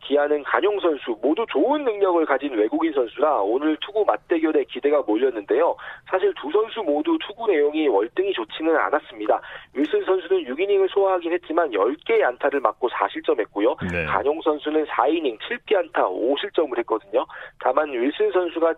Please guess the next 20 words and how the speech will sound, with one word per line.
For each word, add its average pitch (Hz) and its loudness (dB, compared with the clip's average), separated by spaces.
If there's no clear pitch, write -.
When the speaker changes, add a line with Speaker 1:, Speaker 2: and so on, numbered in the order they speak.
Speaker 1:
팀 240 -6
타선의 196 0
지원에 143 2
등을 147 0
업고 - 0
시즌 190 -2
두 - -4
번째 202 0
승리를 135 -4
거두는 110 -2
데 98 -6
성공했습니다. 113 -6
Speaker 2:
네, 73 -8
엘지도 123 0
오늘 165 0
선발 185 -2
타자 170 -4
전원이 151 0
안타를 123 -2
쳤어요. 87 -8